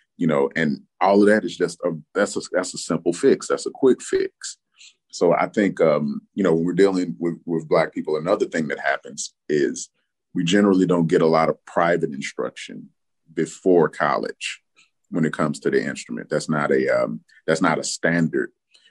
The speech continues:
when it comes to younger Black students. So by the time I see students here at Morehouse or at a lot of the high schools that I would travel to, to,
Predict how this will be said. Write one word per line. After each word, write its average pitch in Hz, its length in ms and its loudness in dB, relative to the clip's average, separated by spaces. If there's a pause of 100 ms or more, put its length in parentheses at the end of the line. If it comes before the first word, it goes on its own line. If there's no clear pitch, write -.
(100)
when 78 140 -4
it - 80 -6
comes 78 240 -4
to 71 80 -4
younger 71 260 -4
Black 67 280 -2
students. - 440 -2
So 69 60 -4
by 80 160 0
the 78 80 -4
time 80 280 -2
I 80 100 -2
see 76 200 -6
students - 460 -2
here 73 180 0
at 65 60 -6
Morehouse 76 680 0
or 64 140 -2
at - 60 -6 (140)
a 65 40 -4
lot 76 220 -2
of 73 60 -6
the 71 80 -6
high 78 200 -2
schools 78 420 -2
that 73 120 0
I 71 40 -4
would 69 140 -12
travel 76 340 2
to, 73 300 -4
to, 65 180 -4